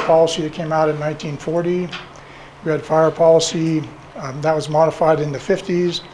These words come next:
Then we had this fire policy after the nineteen eighty-eight fire season where, where Yellowstone had such a, a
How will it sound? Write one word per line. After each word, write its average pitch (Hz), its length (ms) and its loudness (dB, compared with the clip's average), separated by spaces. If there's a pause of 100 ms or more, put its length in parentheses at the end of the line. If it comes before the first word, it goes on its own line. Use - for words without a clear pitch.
(600)
Then 156 160 -6
we 156 100 -4
had 165 220 6
this 147 160 -2
fire 165 340 2
policy 165 500 2
after 151 240 -8
the 143 100 -8
nineteen 156 360 -10
eighty-eight 156 420 -4
fire 160 320 -4
season 160 520 -6
where, 139 120 -8
where 139 260 -8
Yellowstone 160 580 -2
had 147 180 -8
such 151 240 -12
a, 143 120 -8
a - 520 -20